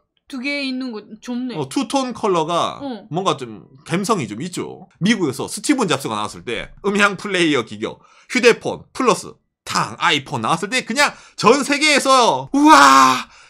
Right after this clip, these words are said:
Speaker 2: 이것이 혁신이다." 이래가지고 난리가 났었습니다. 그게 일본 내에서도 인터넷으로 보거나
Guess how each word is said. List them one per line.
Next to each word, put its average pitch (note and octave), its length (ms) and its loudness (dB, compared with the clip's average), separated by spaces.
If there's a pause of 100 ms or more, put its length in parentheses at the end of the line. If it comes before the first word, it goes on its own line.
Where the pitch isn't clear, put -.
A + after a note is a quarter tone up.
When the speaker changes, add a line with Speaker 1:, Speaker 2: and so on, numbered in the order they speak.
Speaker 2:
이것이 D4 380 2
혁신이다." C#4+ 560 -2
이래가지고 A3 880 -2
난리가 F#3+ 400 -2
났었습니다. - 560 -14
그게 A#3 200 -2
일본 C4+ 380 -2
내에서도 F#3 540 -2
인터넷으로 A3+ 460 -6
보거나 D3 580 -4